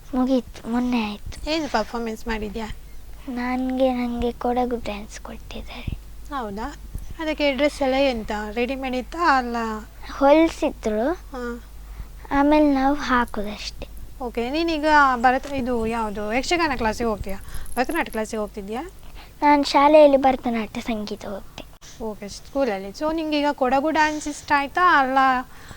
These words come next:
Speaker 2: ಆ, ಭರತನಾಟ್ಯವೇ ಇಷ್ಟ ಆಯ್ತಾ?
Speaker 1: ಎರಡು.
Speaker 2: ಎರಡು ಸಹ ಇಷ್ಟ ಆಯ್ತು. ಮು-, ಇದು ಫಿಲ್ಮಿ ಡ್ಯಾನ್ಸಲ್ಲಿ ಏನು ಮಾಡೋದಿಲ್ಲ ನೀನು?
Speaker 1: ಒಂದೊಂದ್ಸಲ ಅಣ್ಣನ get together,
Speaker 2: ಹ್ಮ್.
Speaker 1: ಒಂದೊಂದ್ಸಲ ಮದುವೆಗೆಲ್ಲ ಮಾಡ್ತೆ,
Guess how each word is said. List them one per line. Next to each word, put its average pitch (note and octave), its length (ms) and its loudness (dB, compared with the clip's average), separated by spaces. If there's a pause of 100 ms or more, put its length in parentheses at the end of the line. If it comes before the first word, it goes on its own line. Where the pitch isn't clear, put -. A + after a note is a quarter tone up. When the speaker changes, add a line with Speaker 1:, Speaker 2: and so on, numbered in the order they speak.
(220)
Speaker 2:
ಆ, B3 160 -2
ಭರತನಾಟ್ಯವೇ A3 840 -2
ಇಷ್ಟ - 260 -10
ಆಯ್ತಾ? F#3 320 -14 (880)
Speaker 1:
ಎರಡು. A#3+ 320 0 (340)
Speaker 2:
ಎರಡು G3+ 220 -2
ಸಹ A3+ 140 -6
ಇಷ್ಟ - 240 -8
ಆಯ್ತು. F#3+ 280 -10 (540)
ಮು-, C#4 160 -2
ಇದು C4+ 240 2
ಫಿಲ್ಮಿ C#4 320 -2
ಡ್ಯಾನ್ಸಲ್ಲಿ D4 380 2
ಏನು B3+ 120 -2
ಮಾಡೋದಿಲ್ಲ A3 300 -4
ನೀನು? F#3+ 360 -10 (1120)
Speaker 1:
ಒಂದೊಂದ್ಸಲ D4 760 4 (340)
ಅಣ್ಣನ B3 500 0 (760)
get B3 160 2 (160)
together, A3 500 0
Speaker 2:
ಹ್ಮ್. A3 200 0
Speaker 1:
ಒಂದೊಂದ್ಸಲ A3+ 600 0 (380)
ಮದುವೆಗೆಲ್ಲ A3+ 760 2
ಮಾಡ್ತೆ, A3 560 -4